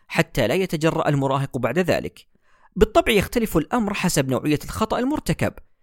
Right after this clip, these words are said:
فليس كل الأخطاء تستدعي العقاب، لذلك النقاش وجعل المراهق يتحمل مسؤولية قرار ما أو فعل ما سيؤثر عليه كثيرا ويوجهه.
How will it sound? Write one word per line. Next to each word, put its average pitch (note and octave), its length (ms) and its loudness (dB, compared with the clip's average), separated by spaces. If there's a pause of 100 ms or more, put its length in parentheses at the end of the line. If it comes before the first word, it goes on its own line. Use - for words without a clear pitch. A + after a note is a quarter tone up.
(160)
فليس D#3 320 4
كل F3 200 0
الأخطاء C#3 440 4
تستدعي A#2+ 400 -4
العقاب، D#3 440 0 (460)
لذلك A#3 420 2
النقاش F3 520 0
وجعل C3+ 300 0
المراهق C#3+ 500 0
يتحمل G3+ 520 -2
مسؤولية D#3 440 0 (120)
قرار C#3 300 2
ما B2+ 380 0 (320)
أو C3+ 100 4
فعل C#3+ 380 2
ما A#2+ 300 2 (240)
سيؤثر A#3 560 2
عليه F#3+ 360 0
كثيرا E3 500 0
ويوجهه. B2 680 0